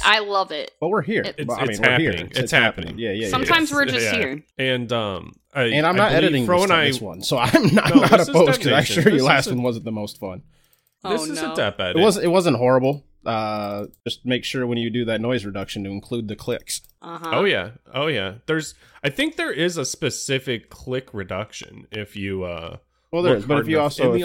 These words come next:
Speaker 2: you,
Speaker 3: Audacity
Speaker 2: when you do the
Speaker 3: settings.
Speaker 2: noise reduction, if you make sure to, when you get the noise profile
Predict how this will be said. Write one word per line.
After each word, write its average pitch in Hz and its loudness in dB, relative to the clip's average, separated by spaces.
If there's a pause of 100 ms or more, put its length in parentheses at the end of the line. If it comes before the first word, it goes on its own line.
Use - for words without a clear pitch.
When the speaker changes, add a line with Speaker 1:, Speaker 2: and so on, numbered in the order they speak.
(120)
Speaker 2:
you, 117 -2
Speaker 3:
Audacity 117 -8
Speaker 2:
when 147 4
you 151 2
do 156 0
the 147 -2
Speaker 3:
settings. 107 0
Speaker 2:
noise 117 -4
reduction, 165 -8 (120)
if - -10
you 123 -2
make 117 -2
sure 123 -6
to, 104 -6 (420)
when 113 -6
you 107 -6
get 113 -6
the - -8
noise 104 -6
profile 123 -4